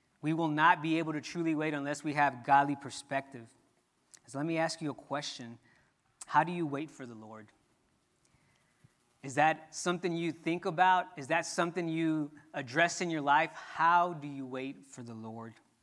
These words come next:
Are you the type of person that comes before the Lord with your honesty and then humbles yourself before him and says, "Lord, but teach me. Show me your ways"?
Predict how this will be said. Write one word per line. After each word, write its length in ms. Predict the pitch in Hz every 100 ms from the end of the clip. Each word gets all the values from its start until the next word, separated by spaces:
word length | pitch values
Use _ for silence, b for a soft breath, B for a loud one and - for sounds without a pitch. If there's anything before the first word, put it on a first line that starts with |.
| _ _ _ _ _ _ _ _ _
Are 120 | 147
you 440 | 151 156 165 156 156 B B
the 100 | 160
type 240 | 165 170
of 120 | - -
person 340 | 185 180 165
that 480 | 156 147 - - -
comes 220 | 185 185
before 240 | 180 196
the 80 | 170
Lord 240 | 160 175 170
with 160 | 160
your 120 | 147
honesty 720 | 156 156 202 208 - 220 214 202 b b -
and 140 | 151
then 80 | 160
humbles 480 | 147 180 185 190 165
yourself 320 | 160 180 160
before 320 | 156 165 175
him 80 | 170
and 100 | 156
says, 180 | 156 147
"Lord, 180 | 156 151
but 160 | 127
teach 340 | - 165 151 -
me. 120 | 117 _ _ _ _
Show 360 | - - 165
me 120 | 170 156
your 140 | 147
ways"? 600 | 131 135 135 120 -